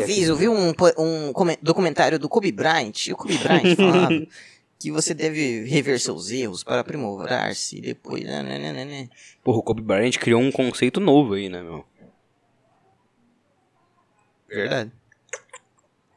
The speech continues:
Speaker 2: Aí ele está procurando efeitos sonoros muito fodas.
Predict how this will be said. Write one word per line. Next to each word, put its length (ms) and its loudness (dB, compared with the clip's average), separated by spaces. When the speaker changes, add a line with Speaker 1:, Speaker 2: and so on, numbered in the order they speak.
Speaker 2:
Aí 200 -2
ele 180 -2
está 220 -2
procurando 400 -2
efeitos 460 -4
sonoros 580 -6
muito 220 -10
fodas. 560 -8